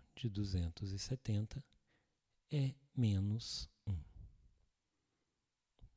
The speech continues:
Da mesma forma que o vetor. Aqui a gente consegue perceber isso nesta animação. À medida que o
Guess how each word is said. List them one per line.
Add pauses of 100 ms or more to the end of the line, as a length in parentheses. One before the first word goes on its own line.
(160)
Da
mesma
forma
que
o
vetor. (2500)
Aqui
a
gente
consegue
perceber
isso (2250)
nesta
animação. (1800)
À
medida
que
o